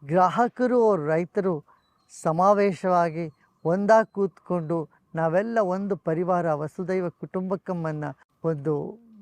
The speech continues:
ಭಾವವನ್ನ ಮತ್ತೆ ನಾವು ಪುನರುಜ್ಜೀವನ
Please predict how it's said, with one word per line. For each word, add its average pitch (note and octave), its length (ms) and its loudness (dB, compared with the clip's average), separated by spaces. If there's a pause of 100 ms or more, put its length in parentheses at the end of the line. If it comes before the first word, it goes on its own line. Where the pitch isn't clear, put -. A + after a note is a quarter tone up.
(160)
ಭಾವವನ್ನ F#3 640 0 (1500)
ಮತ್ತೆ G#3+ 600 0
ನಾವು D#3 380 -2
ಪುನರುಜ್ಜೀವನ D3+ 840 -4